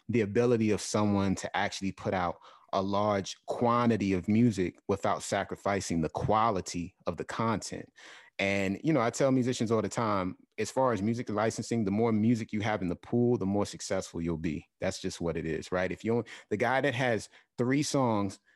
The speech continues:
that it took him three years to make, you know, his success rate might not be as great as the person that's, like, prolific and they have, like, a thousand songs and they're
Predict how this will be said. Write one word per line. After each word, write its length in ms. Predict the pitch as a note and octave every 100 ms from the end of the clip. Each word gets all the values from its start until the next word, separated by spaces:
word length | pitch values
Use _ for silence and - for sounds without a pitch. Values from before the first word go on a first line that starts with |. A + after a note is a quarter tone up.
| _
that 120 | - G2+
it 80 |
took 180 | - C#3
him 120 | G#2
three 220 | - A2+ C3
years 340 | B2 A#2+ A2+
to 100 | F#2+
make, 220 | G2+ G#2
you 100 | B2+
know, 160 | G#2+ F2+
his 200 | - C#3
success 520 | C3 - C3+ C3 -
rate 260 | A#2 G#2+ G2
might 240 | A#2 G#2+
not 200 | A#2+ G2+
be 120 | A2+
as 80 | G2
great 300 | F#2+ A2 G2
as 140 | G#2+
the 60 | F#2
person 340 | - A2+ A2+
that's, 140 | G2 -
like, 240 | F#2+ -
prolific 600 | - G2 A#2+ B2 E2 -
and 100 | F2
they 100 | F#2
have, 240 | F#2+ A2 F#2
like, 260 | F2+ D#2+
a 40 | G#2+
thousand 540 | - A2 A2 F#2 G2
songs 420 | - G#2 G2+ F#2
and 80 | G#2
they're 140 | F#2